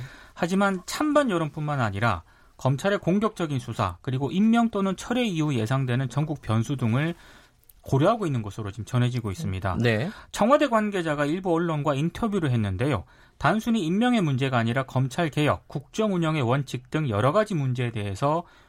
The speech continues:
Speaker 1: 외부 이야기를 더 들어야 하는 상황이 됐다, 이렇게 말을 했습니다.
Speaker 2: 네.
Speaker 1: 그리고 오늘 경향신문을 보니까요. 조국 후보자 부인이 가족펀드 투자사에서 매달 자문료를 받았다.
Speaker 2: 음.
Speaker 1: 뭐 이런 보도도 있던데요.
Speaker 2: 네.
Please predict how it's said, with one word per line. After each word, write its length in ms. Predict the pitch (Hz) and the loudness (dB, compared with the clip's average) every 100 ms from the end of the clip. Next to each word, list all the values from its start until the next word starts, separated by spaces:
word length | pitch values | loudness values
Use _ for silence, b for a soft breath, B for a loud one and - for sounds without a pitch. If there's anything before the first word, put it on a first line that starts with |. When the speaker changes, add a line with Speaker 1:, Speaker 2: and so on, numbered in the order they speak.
| b | b
Speaker 1:
외부 360 | 113 120 170 208 | 0 0 2 0
이야기를 520 | 139 135 120 110 143 | 2 0 -2 -2 -2
더 160 | 156 139 | -2 -4
들어야 400 | - 120 170 214 | 0 2 4 2
하는 160 | 160 135 | 0 -4
상황이 360 | - 139 127 | -6 -4 -2
됐다, 460 | 110 98 113 95 95 | -4 -4 -2 -2 -2
이렇게 500 | 120 147 123 104 98 | -4 -2 -4 -6 -4
말을 280 | 104 107 107 | -2 0 -2
했습니다. 500 | 104 - 95 87 87 | -4 -6 -8 -8 -6
Speaker 2:
네. 360 | 117 123 117 202 - B B B | 0 0 0 -4 -8 B B B
Speaker 1:
그리고 260 | 185 185 | -2 2
오늘 240 | 202 190 - | 2 0 0
경향신문을 880 | - 180 294 294 254 214 190 156 123 | 2 2 2 0 0 0 0 -2 -2
보니까요. 600 | 127 110 - 180 123 - b b b b b | 0 -2 0 0 -2 -4 b b b b b
조국 300 | - 165 202 | -4 -2 0
후보자 380 | 285 269 226 196 | 2 2 2 0
부인이 800 | - - 226 254 240 226 240 233 | 0 -2 2 4 4 4 4 2
가족펀드 720 | - 147 254 - 214 202 175 165 | 0 0 -2 -2 -2 -2 -4 -8
투자사에서 720 | - 160 139 147 127 127 120 | -6 -4 0 0 -2 -2 -2
매달 380 | 110 143 160 | 0 0 -2
자문료를 540 | - - 123 202 208 165 | -4 -2 2 2 2 0
받았다. 600 | - 107 - 107 87 - | -2 -4 -2 -4 -4 -4
Speaker 2:
음. 360 | 120 143 143 120 | -2 0 0 0
Speaker 1:
뭐 80 | 113 | 0
이런 260 | 135 202 | 2 0
보도도 380 | - 123 135 127 | 0 0 0 -2
있던데요. 500 | 92 104 92 147 104 | -2 -2 -2 0 0
Speaker 2:
네. 340 | 98 120 123 | 0 0 -2